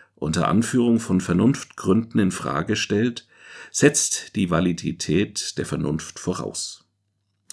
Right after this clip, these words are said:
Ohne dass Pinker trennt Unterschiede, so müssen doch Vernunft und Rationalität in eins gesetzt werden.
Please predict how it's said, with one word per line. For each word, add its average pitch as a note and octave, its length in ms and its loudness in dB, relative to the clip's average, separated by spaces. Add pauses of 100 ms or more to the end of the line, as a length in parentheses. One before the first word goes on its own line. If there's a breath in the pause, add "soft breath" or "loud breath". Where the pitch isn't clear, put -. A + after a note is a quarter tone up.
(520 loud breath)
Ohne D3+ 260 10
dass G2+ 260 4
Pinker B2 380 2
trennt - 220 0 (360)
Unterschiede, F#2 760 -2 (580 soft breath)
so - 160 2
müssen D#3 280 8
doch C3+ 180 2
Vernunft G2+ 640 2
und E2 260 -4
Rationalität E2+ 1120 -4 (360 soft breath)
in A#2+ 160 8 (120)
eins E2 640 0
gesetzt - 680 -4
werden. D2 360 -8